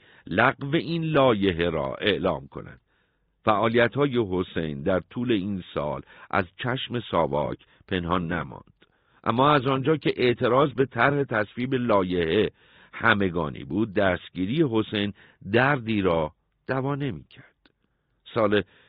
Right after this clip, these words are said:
هزار و سیصد و چهل و دو از راه رسید. آن سال مسجدها و حسینی‌ها شلوغ‌تر از همیشه بود. حسین می‌دانست که در طول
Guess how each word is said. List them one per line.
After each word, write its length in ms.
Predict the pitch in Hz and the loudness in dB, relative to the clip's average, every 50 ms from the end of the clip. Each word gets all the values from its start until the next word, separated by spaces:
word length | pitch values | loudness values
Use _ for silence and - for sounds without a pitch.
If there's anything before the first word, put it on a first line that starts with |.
| _ - | _ 2
هزار 380 | 104 110 104 95 123 135 151 156 | 2 4 4 4 4 4 4 4
و 100 | 151 147 | 2 0
سیصد 440 | - - 123 113 - 123 120 117 110 | -2 -6 -10 -6 -2 -2 -2 0 0
و 80 | 110 | -2
چهل 400 | 101 - - 92 90 85 82 73 | -2 -2 -4 -4 -2 -2 -4 -4
و 60 | 73 | -6
دو 320 | 76 76 80 92 95 92 90 _ _ _ _ _ - | -6 -4 -2 -2 0 -2 -2 _ _ _ _ _ -6
از 240 | 82 92 87 78 80 | -4 -4 -4 -4 -4
راه 400 | 80 82 85 82 80 71 76 78 | -4 -2 0 0 0 -2 -2 -4
رسید. 500 | 80 76 73 - - - 80 67 64 _ _ _ _ _ _ _ _ | -4 -4 -4 -8 -8 -10 -10 -10 -12 _ _ _ _ _ _ _ _
آن 220 | - - 107 98 95 - | -4 -4 -4 -2 -2 0
سال 240 | 135 131 131 123 - _ _ _ _ - | 2 4 4 2 0 _ _ _ _ -6
مسجدها 840 | - 98 110 107 95 - - - 104 98 85 - 78 82 95 95 85 80 | -2 2 2 2 0 -2 -4 -2 0 0 0 0 0 2 2 2 4 2
و 120 | 90 85 - _ _ _ - | 0 0 -2 _ _ _ -4
حسینی‌ها 960 | 95 95 92 - - 101 95 90 85 78 78 80 78 73 78 90 95 90 - _ _ _ _ - - - | -2 -2 -2 -2 -2 -2 -2 -2 -4 -6 -8 -10 -8 -6 -2 0 0 0 -2 _ _ _ _ -20 -14 -8
شلوغ‌تر 560 | - 123 107 107 110 107 101 _ - 143 139 120 | -4 -2 0 0 0 -2 -4 _ -6 -4 0 0
از 140 | 90 85 | 0 0
همیشه 460 | - 87 78 73 73 65 57 - - 73 | -2 -6 -10 -10 -10 -12 -14 -12 -12 -12
بود. 260 | 62 53 50 - - _ _ _ _ _ _ - | -12 -12 -16 -18 -20 _ _ _ _ _ _ -6
حسین 240 | 107 104 - 131 | -6 -2 -2 -2
می‌دانست 680 | 131 135 143 147 135 139 127 123 120 120 123 123 113 - _ _ _ _ _ _ _ _ | -2 0 0 0 2 2 2 2 2 0 -2 -2 -4 -6 _ _ _ _ _ _ _ _
که 100 | - 107 | -4 0
در 200 | 101 107 101 101 | 4 4 4 4
طول 340 | - - 139 143 147 143 | 2 0 -2 0 0 0